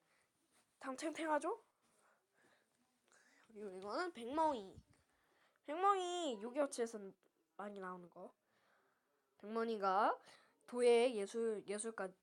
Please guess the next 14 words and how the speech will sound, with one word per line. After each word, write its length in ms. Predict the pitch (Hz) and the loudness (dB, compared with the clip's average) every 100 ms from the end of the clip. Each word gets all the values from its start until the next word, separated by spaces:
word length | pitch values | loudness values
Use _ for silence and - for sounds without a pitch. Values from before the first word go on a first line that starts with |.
| _ | _
도예 280 | 208 214 202 | -2 0 0
예술가까지 680 | 190 208 208 202 - 190 190 | 0 -4 -4 -6 -6 -10 -8
뛰어넘었죠? 680 | 254 269 220 180 - 370 427 _ | 0 2 2 -6 -4 -4 -4 _
백망이 680 | 392 415 427 403 349 339 330 | -8 -4 0 2 2 -2 -4
아유. 460 | 302 302 302 359 427 _ _ _ | -6 -6 -6 -8 -10 _ _ _
자, 180 | 202 202 | -12 -12
던져놓고. 720 | - 220 196 208 247 285 440 453 _ _ _ _ _ _ _ - | -12 -10 -10 -10 -4 -4 -4 -8 _ _ _ _ _ _ _ -20
네, 180 | 190 | -20
성대모사 400 | 190 269 285 254 | -20 -14 -12 -12
쓰레기 640 | 233 302 302 247 262 339 392 | -16 -12 -10 -8 -4 -2 -2
다 140 | 254 | -6
모노모노입니다. 720 | 214 233 269 240 196 180 175 214 - _ _ _ _ | -6 -4 -2 -2 -2 -8 -12 -14 -18 _ _ _ _
모노모노야. 1500 | 233 233 240 240 240 247 240 247 247 247 240 240 233 220 - - _ _ _ _ _ _ _ _ _ | -6 -4 0 0 0 0 0 -2 -2 0 0 0 0 -2 -6 -16 _ _ _ _ _ _ _ _ _
모노모노입니다. 720 | 240 269 269 220 196 175 165 | 6 8 8 6 -2 -6 -12